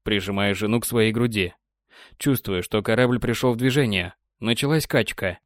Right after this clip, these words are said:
Мы вышли в открытое море, а я и не заметил. И Франческа не заметила. Она уткнулась мне носом в плечо и сладко посапывает.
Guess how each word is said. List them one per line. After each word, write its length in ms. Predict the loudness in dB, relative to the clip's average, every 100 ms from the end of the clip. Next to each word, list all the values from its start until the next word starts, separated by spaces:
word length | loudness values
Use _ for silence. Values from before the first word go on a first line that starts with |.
| _ _ _ -10
Мы 220 | -2 0
вышли 300 | 2 2 2
в 80 | 2
открытое 440 | 2 0 0 2
море, 420 | 2 2 2 0 -4 _ _ -4
а 100 | -2
я 200 | 0 2
и 60 |
не 120 | 2
заметил. 580 | 2 0 0 -2 -4 -6 _ _ _ -2
И 140 | 0
Франческа 540 | 2 0 2 0 2
не 100 | 0
заметила. 600 | 2 2 2 0 -2 -4 -8 _ -6
Она 260 | 0 2
уткнулась 480 | 2 0 0 2 2
мне 180 | 2 2
носом 340 | 2 2 0 -2
в 40 |
плечо 380 | 0 0 2 2
и 80 | 2
сладко 360 | 0 0 0
посапывает. 760 | 0 0 0 0 0 -2 -4